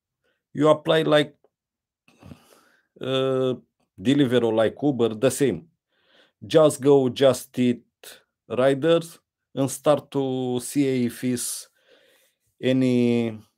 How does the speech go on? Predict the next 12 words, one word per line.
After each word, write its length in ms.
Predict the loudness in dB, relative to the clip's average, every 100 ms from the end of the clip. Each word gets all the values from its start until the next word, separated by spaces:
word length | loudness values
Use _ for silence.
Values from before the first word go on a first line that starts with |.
| _ _ _
place 640 | -4 -2 -2 -4 -8 -14 -20 _ -8
in 160 | -2
your 140 | 0 0
city. 460 | -2 -6 -8 -16 _ _ _ _ _ _ _ _ _ _ _ _ _ _
If 220 | -14 -8 -6
it's 340 | -6 -8 -14
in 180 | -6 -2
your 160 | -2
city 360 | -2 -6 -6 -6
available 680 | -2 -2 -2 -2 -4 -4 -10 _ _ _ _ _
to 100 | -2
apply. 440 | -2 0 -2 -2